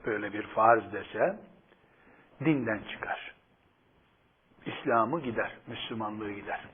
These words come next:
Vacipte ise vacibi kabul etmeyen dinden çıkmaz. Tek ayrıldıkları nokta, farzla vacibin ayrıldıkları nokta burasıdır. Mesela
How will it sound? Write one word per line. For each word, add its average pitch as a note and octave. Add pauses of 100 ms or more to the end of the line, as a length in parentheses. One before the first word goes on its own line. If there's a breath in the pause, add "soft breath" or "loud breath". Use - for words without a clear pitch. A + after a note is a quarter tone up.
(1700 loud breath)
Vacipte G#3+
ise D3 (640)
vacibi F3
kabul F3
etmeyen F#3+ (160)
dinden D3
çıkmaz. - (2000)
Tek -
ayrıldıkları F3
nokta, D#3
farzla D#3
vacibin D3+ (120)
ayrıldıkları D3+
nokta D3
burasıdır. - (920 loud breath)
Mesela -